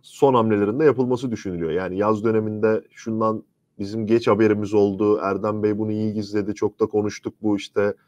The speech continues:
limit konusu, harcama limiti konusu. O yüzden bonservisli oyuncu kadroya katma konusunda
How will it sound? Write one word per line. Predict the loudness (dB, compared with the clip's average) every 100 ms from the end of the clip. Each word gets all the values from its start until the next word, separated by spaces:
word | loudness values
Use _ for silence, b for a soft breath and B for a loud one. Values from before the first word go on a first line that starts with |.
| _ _ _ -8
limit | -4 -2 -2
konusu, | -2 -2 0 2
harcama | 2 2 0
limiti | -2 -6 -8
konusu. | -6 -6 -2 -2 -2 _ _
O | 2 2
yüzden | 2 0 0 4
bonservisli | 4 4 4 2 2 2
oyuncu | 2 2 -2 -4 0
kadroya | 2 4 4 4
katma | 2 0 -4
konusunda | -2 -2 -4 0 0 0